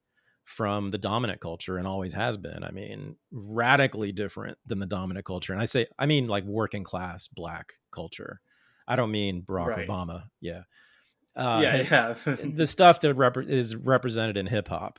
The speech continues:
Speaker 1: you know, I mean, that is, <laughs> has always been totally different. I mean, that is, if there's an American character, you may have noticed that it never includes black people. Like, and <laughs> it's always about kind of what the politicians think and say. So I think there's,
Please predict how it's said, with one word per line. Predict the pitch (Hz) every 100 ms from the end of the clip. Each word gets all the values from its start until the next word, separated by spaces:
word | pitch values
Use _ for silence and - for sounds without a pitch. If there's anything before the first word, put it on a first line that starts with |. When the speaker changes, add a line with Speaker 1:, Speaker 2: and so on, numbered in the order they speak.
| -
Speaker 1:
you | 104
know, | 98 98 101
I | 113
mean, | 117 113 104 107 _ _ _ 139 113
that | 131 135 139 131
is, | 113 110 104 107 - - - 160 - - _
<laughs> | 196 - - -
has | 170 180
always | 156 185 165 156
been | 131 135 127 117
totally | 135 135 131
different. | 127 117 113
I | 113
mean, | 117
that | 139 120
is, | 113 - - - - _ _ _ _
if | - 135
there's | 156
an | 143
American | 139 139 160 165 143
character, | 139 147 143 127
you | 113
may | 120 127
have | 120 120
noticed | 120 117 110
that | 104
it |
never | 110 117 113
includes | 98 - 107 101 98 - -
black | 117 104 95 -
people. | 120 143 143 135 -
Like, | 98 92
and | 95 -
<laughs> | - - 170 - - - - 214 220 208 170
it's | - 117
always | 135 135 127
about | 120 117 113 110 120
kind | 123 107
of | 101
what | 107 104
the | 104
politicians | 90 110 101 113 107 110 95 - -
think | 95 85
and | 90
say. | 87 95 92 95
So | - 117
I | 135
think | 175
there's, | 156 127